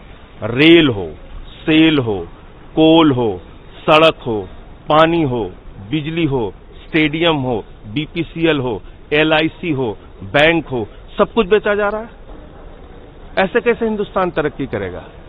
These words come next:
इससे तो लाखों लोग बेरोजगार हो जाएंगे। सारे पीएसयूज़ को बेचने का मतलब आप समझ रहे हैं? जिस एयरपोर्ट पे हम लोग उतरते थे तो जहां लिखा रहता था सरदार वल्लभ भाई पटेल एयरपोर्ट, जिस एयरपोर्ट पे हम लखनऊ में ऊपर,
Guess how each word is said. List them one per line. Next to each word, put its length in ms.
इससे 200
तो 100
लाखों 600
लोग 420
बेरोजगार 480
हो 100
जाएंगे। 360
सारे 280
पीएसयूज़ 560
को 120
बेचने 400
का 120
मतलब 360
आप 100
समझ 280
रहे 160
हैं? 120
जिस 280
एयरपोर्ट 560
पे 140
हम 220
लोग 200
उतरते 460
थे 180
तो 120
जहां 220
लिखा 240
रहता 300
था 100
सरदार 440
वल्लभ 340
भाई 160
पटेल 420
एयरपोर्ट, 420
जिस 280
एयरपोर्ट 420
पे 200
हम 200
लखनऊ 360
में 120
ऊपर, 240